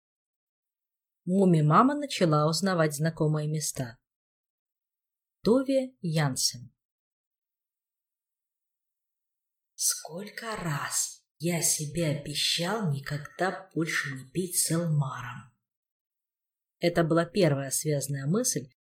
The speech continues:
которой удалось продраться сквозь традиционные круги в глазах и мутную тупую боль в голове. "Я хоть добрёл домой или... А где мы вообще пили?" Кантор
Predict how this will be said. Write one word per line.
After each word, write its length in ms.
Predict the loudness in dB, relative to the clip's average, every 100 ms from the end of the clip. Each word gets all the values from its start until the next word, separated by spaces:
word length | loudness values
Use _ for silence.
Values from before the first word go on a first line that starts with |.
| _ _
которой 360 | -6 2 4 4
удалось 420 | 2 2 2 2
продраться 560 | 2 0 2 0 0 -2
сквозь 320 | -2 0 -2
традиционные 720 | 0 -6 -2 0 2 4 4
круги 380 | 2 0 2 0
в 60 | 0
глазах 440 | -2 0 -2 -4 0
и 140 | 4
мутную 420 | 4 2 0 -2
тупую 460 | -2 -4 -2 -2 -2
боль 240 | -4 -4
в 40 | -4
голове. 480 | -4 -4 -10 -18 _ _ _ _ _ _ _ _ _ _ _ _ _ _ _ _ _ _
"Я 140 | -6 -4
хоть 200 | -4 -6 -12 _ -12
добрёл 600 | -4 -2 0 2 0 0
домой 440 | -2 -2 -2 -4 -4
или... 560 | -4 -2 0 -2 -4 _ _ _ _ _ _ -16
А 320 | -12 -12 -14
где 360 | -8 -6 -2
мы 180 | 0 0
вообще 500 | -2 0 -2 -2 -6
пили?" 640 | -4 -4 -2 -2 -4 -14 _ _ _ _ _ _ _ _ _ _ _ _ _
Кантор 500 | 2 2 4 2 0